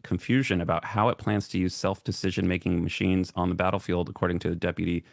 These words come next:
Assistant Defense Sec-, Secretary. Michael Horitz, uh, explained at an event this month that the directive does not prohibit the development of any systems, but will make clear what is and isn't allowed and uphold a commitment to responsible behavior as it develops lethal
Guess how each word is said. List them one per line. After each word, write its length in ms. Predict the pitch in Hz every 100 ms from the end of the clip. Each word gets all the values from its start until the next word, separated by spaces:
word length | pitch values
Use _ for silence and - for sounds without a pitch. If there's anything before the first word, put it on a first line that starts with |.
| _
Assistant 420 | - - 87 - -
Defense 300 | - 92 -
Sec-, 140 | - -
Secretary. 440 | - - - 85 90 - _ -
Michael 240 | 107 120
Horitz, 460 | 127 127 110 - - - -
uh, 120 | 92 87
explained 340 | - 117 117
at 100 | 113
an 120 | 104
event 280 | 95 90 107
this 140 | 95 -
month 200 | 90 87
that 160 | 90 - _ _ _ -
the 160 | 90 98
directive 440 | 101 113 - 120
does 160 | 104 95
not 260 | 107 113
prohibit 420 | - 104 107 104 -
the 80 |
development 500 | 87 87 104 156 107
of 100 | 92
any 160 | 85 85
systems, 440 | - 85 - 85
but 180 | - -
will 80 | 90
make 220 | 87 98
clear 500 | - - 135 98 92 - _ _
what 240 | - 101 -
is 300 | 110 123 123
and 180 | 101 -
isn't 300 | 107 101 -
allowed 400 | 92 92 92 87
and 120 | - 98
uphold 380 | - - 113
a 60 | 110
commitment 420 | - 101 - 95
to 80 | -
responsible 560 | 87 - 101 95 - 92
behavior 560 | 87 104 101 95 92 - _ _ _ _ -
as 160 | 95
it 80 | 101
develops 380 | 87 95 95 -
lethal 500 | 98 95 - 92 90